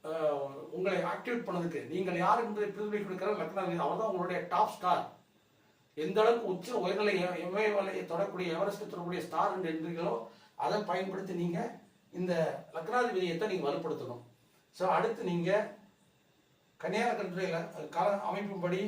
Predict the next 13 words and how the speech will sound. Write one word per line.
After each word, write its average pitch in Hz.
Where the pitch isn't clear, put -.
கன்னியா 214
லக்னத்துடைய 180
புதனையும் 190
அதுக்கு 190
மகா 220
விஷ்ணுவுடைய 190
அவருடைய 151
அந்த 143
தேவதை, -
அவரு-, 196
அவருக்கு 190
பூஜை 175
பண்ணுங்க. 165